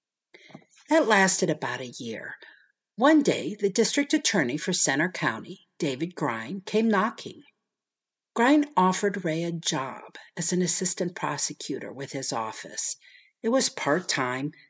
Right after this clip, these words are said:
and at a far slower pace than he'd had back in Cleveland. It sounded good, so Ray took the job.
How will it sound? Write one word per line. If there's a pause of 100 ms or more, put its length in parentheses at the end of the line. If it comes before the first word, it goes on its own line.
(200)
and
at
a
far
slower
pace
than
he'd
had
back
in
Cleveland. (600)
It
sounded
good, (440)
so
Ray
took
the
job.